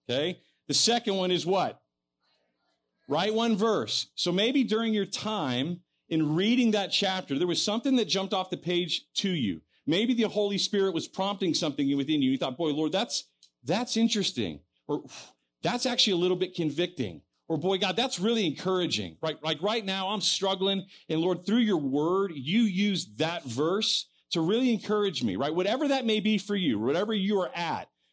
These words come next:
uh, find something in that, in that chapter that you're like, "Okay, Lord, I, I wanna hang on to that," okay? And from there, when you've kinda written that verse down, right, when you write things down, it helps put it to memory.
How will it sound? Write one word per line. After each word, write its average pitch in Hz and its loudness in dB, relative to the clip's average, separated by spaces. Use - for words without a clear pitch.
uh, 143 0
find 226 0
something 190 0
in 185 -2
that, 208 -2
in 165 -2
that 196 -2
chapter 185 0
that 170 -6
you're 180 -4
like, 180 -2
"Okay, 190 -2
Lord, 160 0
I, 202 -2
I 175 -2
wanna 247 0
hang 196 -2
on 185 -2
to 160 -2
that," 95 -4
okay? 151 -2
And 170 0
from 190 0
there, 214 2
when 170 0
you've 165 -4
kinda 170 -2
written 208 2
that 214 0
verse 190 0
down, 156 -2
right, 175 -2
when 175 -2
you 165 -2
write 175 -2
things 196 -2
down, 170 0
it 160 -6
helps 180 -6
put 196 -2
it 190 -6
to 165 -4
memory. 147 -2